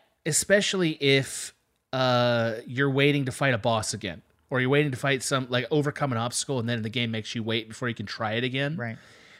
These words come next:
Speaker 1: Um, or you die and then you have to do a whole section of a level over again. You're like, "Man, I already did this. Like, why do I have to do it again?" I think the rewind thing, I know it doesn't fit for every single game. I'm not saying it does.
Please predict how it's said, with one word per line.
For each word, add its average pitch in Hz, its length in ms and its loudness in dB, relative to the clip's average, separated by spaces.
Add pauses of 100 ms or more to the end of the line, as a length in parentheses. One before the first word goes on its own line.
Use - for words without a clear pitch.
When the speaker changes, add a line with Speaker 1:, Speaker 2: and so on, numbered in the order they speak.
(160)
Speaker 1:
Um, 135 260 2
or 185 540 4
you 151 300 2
die 147 300 4
and 147 120 4
then 143 80 2
you 147 60 4
have 143 80 2
to 123 80 -6
do 143 180 2
a 127 40 4
whole 147 220 0
section 147 380 0
of 120 80 -2
a - 20 -2
level 127 340 2
over 113 240 0
again. 110 240 -2
You're 117 120 0
like, 117 160 -4
"Man, 185 200 0
I 156 80 0
already 208 180 2
did 147 260 0
this. 98 280 -4
Like, 113 160 -4
why 131 120 0
do 156 60 2
I - 20 4
have 147 100 2
to 123 60 -8
do 135 160 0
it 123 80 0
again?" 113 260 0 (580)
I 165 120 6
think 208 240 0
the 180 120 2
rewind 151 840 0 (200)
thing, 131 580 -2 (380)
I 165 80 4
know 208 160 6
it 180 80 4
doesn't 156 220 0
fit 156 160 0
for 127 160 -2
every 120 180 0
single 113 260 -2
game. 101 380 -2
I'm 120 80 -8
not 131 160 0
saying 120 240 -2
it 101 100 -6
does. 87 380 -6